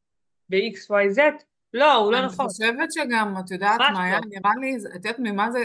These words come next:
Speaker 2: ממה זה נובע? אני חושבת שזה נובע מזה שאנשים מתחילים עם תחום מסוים, פותחים עסק בתחום מסוים,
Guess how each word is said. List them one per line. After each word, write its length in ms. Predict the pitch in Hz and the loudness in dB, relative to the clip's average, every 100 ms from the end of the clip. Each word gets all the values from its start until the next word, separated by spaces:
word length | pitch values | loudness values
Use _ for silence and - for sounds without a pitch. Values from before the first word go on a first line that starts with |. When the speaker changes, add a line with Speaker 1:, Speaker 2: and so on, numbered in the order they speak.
| - | -4
Speaker 2:
ממה 320 | 175 170 190 | -10 -6 -6
זה 120 | 220 | -4
נובע? 520 | 214 165 151 196 226 220 | -6 -6 -6 -4 -4 -6
אני 120 | 185 | -8
חושבת 240 | 185 247 | -10 -10
שזה 220 | 339 240 | -8 -6
נובע 400 | 190 175 170 247 | -6 -6 -4 -2
מזה 580 | 247 190 170 220 233 233 247 _ _ _ _ _ _ _ _ _ | -2 -4 -6 -4 -4 -4 -8 _ _ _ _ _ _ _ _ _
שאנשים 960 | - - 185 175 175 185 277 285 294 302 - | -20 -8 -4 -4 -4 -4 -2 -2 -4 -8 -8
מתחילים 800 | 202 190 - 196 208 262 269 247 | -10 -10 -8 -4 -2 0 -2 -6
עם 180 | 214 202 | -8 -8
תחום 320 | 190 - 220 208 | -10 -8 -6 -4
מסוים, 500 | 196 196 190 180 185 | -6 -6 -4 -4 -4
פותחים 320 | 185 185 240 | -8 -12 -10
עסק 320 | 247 214 233 202 | -8 -8 -10 -12
בתחום 460 | 185 185 190 180 | -14 -14 -10 -6
מסוים, 600 | 180 - 180 180 160 170 | -6 -8 -6 -6 -4 -6